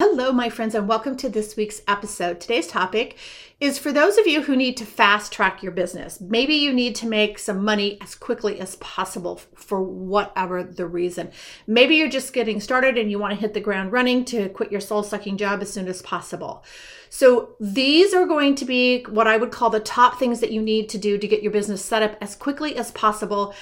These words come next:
and ready to start working with clients. Now, once you get up and running and start taking on clients, you'll need to come back and backfill because there are things that you're going to need to continue to do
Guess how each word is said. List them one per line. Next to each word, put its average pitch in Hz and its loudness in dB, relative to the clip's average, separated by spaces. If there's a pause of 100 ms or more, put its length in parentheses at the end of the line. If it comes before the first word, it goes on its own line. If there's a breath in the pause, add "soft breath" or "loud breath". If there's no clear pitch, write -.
(280 loud breath)
and 202 -2
ready 233 6
to 233 -6
start 226 -6
working 208 -2
with 190 -8
clients. - -10
Now, 220 4
once 262 4
you 320 8
get 269 2
up 247 4
and 220 0
running 240 4
and 214 -2
start 202 -4
taking 208 -4
on 190 -6
clients, 240 -2
you'll 226 -2
need 220 -2
to 220 -10
come 214 -4
back 196 0
and 185 -6
backfill 196 2 (360 loud breath)
because 214 -2
there 226 4
are 240 6
things 214 0
that 214 0
you're 214 2
going 208 -2
to 208 -6
need 196 -4
to 226 -8
continue 214 -2
to 208 -8
do 202 0